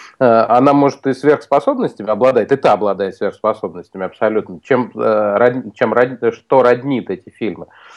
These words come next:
Но они тупенькие, они такие, они бесхитростные, они честные, там абсолютно. Вот. Как на этом фоне человек может просто-запросто, э, хладнокровно убивать людей при этом? А Лиса Селезнева нет. И тут у нас, она там, если издевается там над,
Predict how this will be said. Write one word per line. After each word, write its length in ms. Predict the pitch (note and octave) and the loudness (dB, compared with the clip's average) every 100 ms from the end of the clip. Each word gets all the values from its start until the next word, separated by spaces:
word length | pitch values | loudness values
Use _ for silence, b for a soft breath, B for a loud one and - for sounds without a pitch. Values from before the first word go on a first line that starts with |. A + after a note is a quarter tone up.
| B B B | B B B
Но 280 | C#3 D3+ D3+ | 4 4 4
они 200 | D3+ F#3 | 4 2
тупенькие, 500 | G#3 A3+ D3+ A#2+ A2 | 2 0 0 -4 -2
они 140 | G#2+ C3+ | 0 0
такие, 340 | D#3 D3+ D#3+ | -2 -2 2
они 160 | C3+ C3+ | 2 2
бесхитростные, 800 | D3 F#3 - C3+ A#2 - G#2+ G2 b b | 0 -2 -2 0 0 -2 -4 -6 b b
они 240 | - B2 D#3+ | -2 0 0
честные, 540 | - C3+ C3 A#2 G#2 | 2 2 4 0 -4
там 200 | F2 G#2+ | -2 -2
абсолютно. 440 | G#2 C#3 B2+ G#2 G2+ | 2 2 2 -2 0
Вот. 220 | B2+ - | 0 0
Как 200 | - G#3 | 0 0
на 100 | G#3+ | 2
этом 260 | D#3+ D#3+ C#3+ | 0 -2 -2
фоне 320 | F3+ E3 A#2 | -2 -2 -4
человек 340 | - C#3 C#3+ | -2 0 0
может 300 | C#3 C3+ B2 | 0 -2 -2
просто-запросто, 1040 | - C#3+ - A#2 A#2 D3 A#2 A2 - A2 G#2+ | -2 -2 -2 -4 2 2 0 -4 0 0 0
э, 300 | A2 A2 G#2+ G#2 | -2 0 -2 -4
хладнокровно 680 | A#2+ A2+ B2 C3+ C3 G#2+ | -6 0 0 2 0 0
убивать 460 | G#2 G#2+ A#2+ A#2 G2 | -4 -2 0 0 -2
людей 320 | A2 B2 A3+ | -6 -2 -2
при 180 | - G#2+ | 0 0
этом? 220 | G2 - B B | -2 -6 B B
А 80 | A#2 | 2
Лиса 300 | D#3 A3 A3+ | 2 2 -4
Селезнева 480 | G#3 G3+ G3+ A3 G#3+ | -2 -2 2 2 4
нет. 340 | A3+ F3+ G2+ | 2 2 2
И 60 | G2 | -4
тут 320 | D3+ F3 - | -4 -6 -8
у 80 | B2+ | -2
нас, 240 | D3 D3+ B B B | 0 -2 B B B
она 280 | A#2+ D3 F3+ C3+ | 0 4 2 2
там, 240 | A#2 C3+ | 0 0
если 400 | B2+ C#3+ D3+ C#3+ | 0 -2 -2 -2
издевается 500 | C#3+ A#2+ E3 A#3 D#3 | -2 0 0 0 -2
там 240 | - G#2+ G2+ | -4 -2 0
над, 220 | G#2+ G2+ | -2 -4